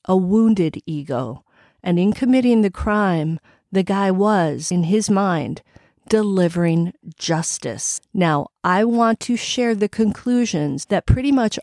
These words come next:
all of the criminal profilers I've heard weighing in on this case came to regarding the type of person who committed this crime.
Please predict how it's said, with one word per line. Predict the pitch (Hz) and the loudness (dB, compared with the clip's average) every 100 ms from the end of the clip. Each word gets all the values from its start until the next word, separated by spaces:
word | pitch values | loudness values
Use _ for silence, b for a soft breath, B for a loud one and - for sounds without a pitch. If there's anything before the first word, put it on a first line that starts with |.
| - | -4
all | 196 214 | -2 0
of | 240 226 | -2 -2
the | 269 | -6
criminal | - 240 226 233 226 | -2 0 2 2 0
profilers | - 226 208 214 185 170 160 147 160 | 0 0 0 0 -2 0 -2 -4 -6
I've | - 196 185 | -4 -4 -2
heard | - 247 202 160 b b b - | -2 0 0 -2 b b b -8
weighing | 170 185 208 226 | -2 2 4 4
in | 220 220 | 4 2
on | 208 | 2
this | 190 185 - | 0 -2 -6
case | - 220 180 - | -6 -4 -2 -4
came | - - 240 254 | -8 0 2 2
to | - 147 123 - _ 208 | 0 -6 -8 -10 _ -2
regarding | 208 180 208 220 247 262 | -2 0 0 2 2 2
the | 247 | 2
type | 202 - 190 - | -2 -2 -4 -2
of | 233 - | -4 -4
person | - 269 254 - 175 160 | -4 -2 -2 -2 -2 0
who | 175 | -2
committed | - 196 180 170 165 160 - _ | -2 -2 0 2 0 -4 -10 _
this | 156 160 - - | -8 -6 -6 -8
crime. | - 214 190 151 139 | -2 0 0 -2 -4